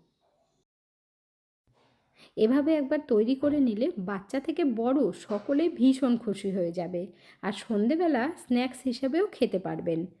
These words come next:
মার্কেট থেকে আর বেশি দাম দিয়ে আনতেই হবে না। আলুগুলো কতটা সফট হয়েছে সেটাও আপনাদেরকে দেখিয়ে দিলাম। আর এই আলুগুলো ভাজতেও টাইম একেবারেই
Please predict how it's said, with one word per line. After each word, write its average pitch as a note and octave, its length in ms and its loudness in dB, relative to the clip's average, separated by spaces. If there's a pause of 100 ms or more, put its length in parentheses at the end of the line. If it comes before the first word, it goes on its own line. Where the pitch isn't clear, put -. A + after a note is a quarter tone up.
(920)
মার্কেট A3+ 460 -2
থেকে E4+ 240 0
আর A#3 120 2 (160)
বেশি A#3+ 240 0 (140)
দাম G#3+ 160 -2 (100)
দিয়ে B3+ 220 2 (200)
আনতেই A#3 440 2
হবে E3+ 360 -6
না। D#3 80 -8 (1500)
আলুগুলো C#4 420 4 (140)
কতটা C#4 320 0 (120)
সফট C4+ 300 -4
হয়েছে C#4+ 300 0
সেটাও D4 400 0
আপনাদেরকে A#3+ 480 0
দেখিয়ে A3 460 0
দিলাম। E3 240 0 (380)
আর G#3 120 2
এই C#4 200 6
আলুগুলো A#3+ 440 2
ভাজতেও A#3+ 560 -2 (200)
টাইম A#3+ 200 0 (180)
একেবারেই A#3 580 0